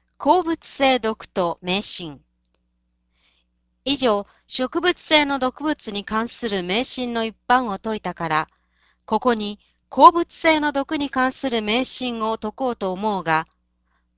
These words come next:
前にも述べたように、毒にまつわる迷信には二種あって、毒そのものに関する迷信と、他のものを毒、かっこ、または薬、かっ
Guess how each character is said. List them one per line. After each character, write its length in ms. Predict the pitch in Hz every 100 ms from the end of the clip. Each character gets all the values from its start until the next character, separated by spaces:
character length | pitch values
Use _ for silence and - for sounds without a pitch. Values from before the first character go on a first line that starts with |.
| -
前 260 | 240 311
に 120 | 302
も 120 | 240 226
述 120 | 240
べ 100 | 233
た 160 | 214 202
よ 160 | 202
う 60 | 190
に、 240 | 175 180 _ _ _ _
毒 300 | 226 233 359
に 120 | 339
ま 160 | 240 226
つ 160 | - 285
わ 100 | 269
る 120 | 208
迷 180 | 190 247
信 340 | - 269 254
に 140 | 214
は 220 | 180 170 -
二 160 | 226 311
種 220 | - 220
あ 80 | 190
っ 80 | - _
て、 220 | 160 151 _ _ _ _ _ _ _
毒 320 | - 254 - -
そ 180 | 285
の 100 | 277
も 140 | 339 330
の 100 | 294
に 140 | 247
関 220 | 240 240
す 200 | 254 -
る 80 | 240
迷 200 | 190 196
信 320 | 240 - 214
と、 280 | 208 196 196 - _ _ _ _ _
他 160 | 285 349
の 120 | 320
も 160 | 233
の 220 | 214 202 180
を 80 |
毒、 480 | 156 190 - 247 233 _ _ _ _
か 140 | - 214
っ 60 | - -
こ、 180 | 156 -
ま 160 | 202 202
た 160 | 247
は 160 | 208 160
薬、 480 | - - 196 180 - _ -
か 120 |
っ 60 | 214